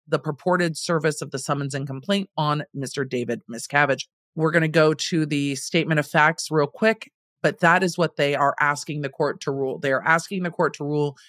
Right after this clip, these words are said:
that he has not been properly served with this lawsuit and therefore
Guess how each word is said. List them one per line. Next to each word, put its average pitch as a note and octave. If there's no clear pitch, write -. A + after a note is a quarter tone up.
that D3+
he F3+
has F3+
not D#3+
been C#3+
properly C#3
served C#3+
with C3+
this C3
lawsuit E3
and D3+
therefore D#3